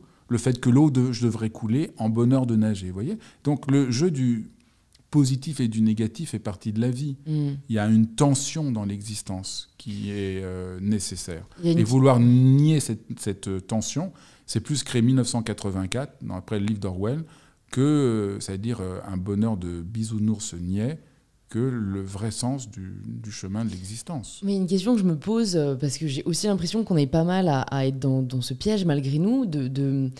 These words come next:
Speaker 2: cette conception, enfin une des conceptions, une des formes du bonheur, c'est de, voilà, apprendre à relever des défis et à progresser, c'est que du coup on n'en a jamais assez.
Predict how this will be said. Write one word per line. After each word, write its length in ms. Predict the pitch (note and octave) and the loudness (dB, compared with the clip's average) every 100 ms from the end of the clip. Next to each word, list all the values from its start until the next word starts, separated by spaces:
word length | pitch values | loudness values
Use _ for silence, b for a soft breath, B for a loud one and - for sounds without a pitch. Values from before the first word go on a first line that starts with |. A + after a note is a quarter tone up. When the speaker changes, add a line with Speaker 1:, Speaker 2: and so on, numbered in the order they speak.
| B - | B -10
Speaker 2:
cette 220 | - - | -10 -2
conception, 580 | F3 E3 D3+ - G3 D#3 | -2 0 -4 -4 -2 -2
enfin 200 | - C#3+ | -4 -2
une 120 | D#3+ | 0
des 160 | D#3 - _ | -2 -6 _
conceptions, 460 | D3+ - C#3+ F3+ E3+ | -10 -8 -6 -2 0
une 100 | C#3 | 0
des 240 | C3 B2+ | 0 -2
formes 260 | B2+ E3+ D#3 | 0 0 0
du 120 | C3+ | 0
bonheur, 300 | D3+ D#3+ D3+ | 0 0 0
c'est 120 | D3+ | -4
de, 80 | C3+ | -2
voilà, 400 | D3+ D#3 C#3 - | 0 -2 -4 -8
apprendre 280 | C3+ D3+ D3+ | -8 -2 -2
à 60 | C3 | 0
relever 260 | D3+ D3 | 2 2
des 100 | D3+ | 2
défis 600 | C#3+ D3 - F#3 F#3 F#3 | 0 -2 -4 -4 -2 -2
et 80 | C3+ | -2
à 80 | A#2 | -2
progresser, 640 | - - F3 D#3+ - C4 B B B | -6 -6 -2 -2 -2 -6 B B B
c'est 160 | - D#3+ | -10 -6
que 100 | D#3 | -4
du 140 | C#3+ | -6
coup 100 | C#3 | -2
on 80 | A3+ | 0
n'en 60 | D#3+ | 0
a 80 | C3+ | 0
jamais 240 | D3+ F#3+ | 0 -2
assez. 340 | F3 - G3 | -2 -4 -6